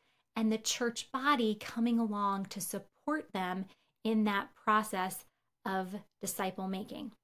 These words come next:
Okay, that that needs to be primary, that your church needs to have a switch in its philosophy. And so some of the best ways to do this are to actually have the pastor go through a sermon series on why, you know, what,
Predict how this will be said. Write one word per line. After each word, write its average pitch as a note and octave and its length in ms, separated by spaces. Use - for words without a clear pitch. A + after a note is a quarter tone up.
Okay, G3+ 200
that A3 120
that A3 180
needs C4 240
to A#3+ 80
be G#3 120
primary, G#3 600
that F#3+ 260
your G3+ 120
church A3+ 360
needs G#3+ 180
to - 80
have F#3+ 180
a F#3+ 80
switch C4 960
in G#3+ 140
its G3+ 260
philosophy. - 680
And A3+ 160
so A#3 400
some C#4 160
of D#4+ 40
the D4+ 60
best A3 280
ways B3+ 300
to A#3 120
do G#3+ 100
this C4+ 220
are G#3 140
to G#3 100
actually G#3+ 300
have G#3+ 260
the A3+ 100
pastor - 720
go G3+ 140
through A3+ 340
a - 80
sermon A#3+ 360
series - 520
on G3+ 360
why, G3+ 840
you G#3+ 140
know, G#3 60
what, G#3+ 280